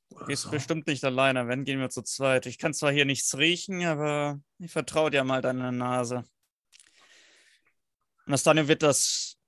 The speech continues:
Speaker 2: Schwert von Alrizio zücken. Und halt den Speer gerade.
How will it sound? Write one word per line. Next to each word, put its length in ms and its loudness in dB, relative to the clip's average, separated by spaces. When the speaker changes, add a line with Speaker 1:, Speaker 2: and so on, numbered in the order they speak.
Speaker 2:
Schwert 300 4
von 180 0
Alrizio 800 0
zücken. 560 -12
Und 260 -4
halt 240 4
den 140 2
Speer 400 -2
gerade. 580 -2